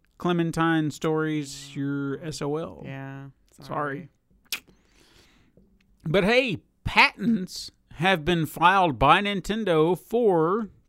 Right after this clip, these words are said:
Speaker 1: two things. One, a Joy-Con with hinges. So I'm guessing it would kind of flip, like, over your fist, so the, the thing would be there and then the buttons would, I don't really
Speaker 2: It's
Speaker 1: know
Speaker 2: not
Speaker 1: how
Speaker 2: so
Speaker 1: that works.
Speaker 2: flat.
Speaker 1: Yeah.
Speaker 2: Yeah.
Speaker 1: Uh, and also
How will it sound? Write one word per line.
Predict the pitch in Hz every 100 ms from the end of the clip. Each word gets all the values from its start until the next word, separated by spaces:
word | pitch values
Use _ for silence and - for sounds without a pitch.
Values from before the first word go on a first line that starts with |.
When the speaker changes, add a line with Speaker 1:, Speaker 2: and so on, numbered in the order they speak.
| -
Speaker 1:
two | 247 330
things. | 285 170 143 143 208 214
One, | 135 139 190 214 165
a | 151
Joy-Con | 135 117 170 262 254 156 151 151 131
with | -
hinges. | - 262 131 117 131 175 - - _ _ _ _ _ _ _ _ _
So | -
I'm | 143
guessing | 131 151 151 147
it |
would | 147
kind | - 156 147
of | 127
flip, | - - 170 170 - - - _ _ _ _ -
like, | 156 139 175
over | 170 170
your | 143 143 120 -
fist, | - 202 - - -
so | 160
the, | 123 127
the | 117 117
thing | - 180 175
would | 160
be | 160
there | 165 175 170
and | 147
then | 131
the |
buttons | 131 147 156 143
would, | 135 _ _ _
I | -
don't | 151 156
really | 147
Speaker 2:
It's | 139
Speaker 1:
know |
Speaker 2:
not | 135
Speaker 1:
how | 131
Speaker 2:
so | 131
Speaker 1:
that | 120
works. | 110
Speaker 2:
flat. | 123 123 131 135 -
Speaker 1:
Yeah. | 156 120 90 - _ _ -
Speaker 2:
Yeah. | 143 131 135 135 - _ _ -
Speaker 1:
Uh, | - 139 135 139
and | 151
also | 196 302 277 277